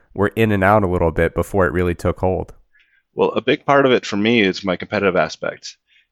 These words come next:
Speaker 2: And when you're just training alone, I, I like to train. Um, I like getting stronger. I like that progress. But w-, it really took the competitive aspect and the team, and the team aspect as well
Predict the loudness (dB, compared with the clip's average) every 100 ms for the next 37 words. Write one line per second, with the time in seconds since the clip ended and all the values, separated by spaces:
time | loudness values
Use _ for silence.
0 | _ -8 -6 -4 -6 -2 0 2 2 2
1 | 2 2 0 2 0 0 -6 0 0 0
2 | -4 -12 -20 -4 -4 0 0 0 -2 -6
3 | 0 0 2 0 -2 -6 0 2 2 2
4 | 0 -2 -14 _ -20 -20 _ _ _ 2
5 | 2 0 -4 -10 _ _ _ _ _ _
6 | _ -10 -10 -4 -2 0 0 0 -4 -4
7 | -6 -2 0 2 2 2 -2 -2 -6 -8
8 | -8 -4 -4 -4 -2 -2 -2 -6 -12 0
9 | 2 2 0